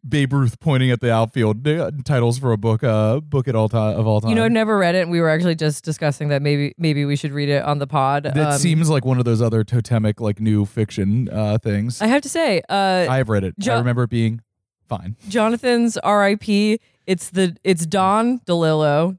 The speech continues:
Speaker 2: Dave Eggers, Dave Foster Wallace.
Speaker 1: Dave Foster Wallace.
Speaker 2: David Eggers. Hell, I just, I volunteered for an organization that he started
Speaker 1: Yes.
Speaker 2: yesterday.
Speaker 1: Yes.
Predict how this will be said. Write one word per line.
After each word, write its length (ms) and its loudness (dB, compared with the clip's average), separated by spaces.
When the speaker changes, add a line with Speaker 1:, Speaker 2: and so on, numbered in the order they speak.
Speaker 2:
Dave 580 0
Eggers, 640 0
Dave 580 0
Foster 380 -2
Wallace. 460 0
Speaker 1:
Dave 220 0
Foster 260 0
Wallace. 340 0
Speaker 2:
David 220 0
Eggers. 320 0
Hell, 320 0
I 160 0
just, 360 -4
I 120 0
volunteered 680 0
for 160 -2
an 80 0
organization 640 -2
that 120 0
he 120 2
started 500 0
Speaker 1:
Yes. 200 2
Speaker 2:
yesterday. 420 -2
Speaker 1:
Yes. 0 -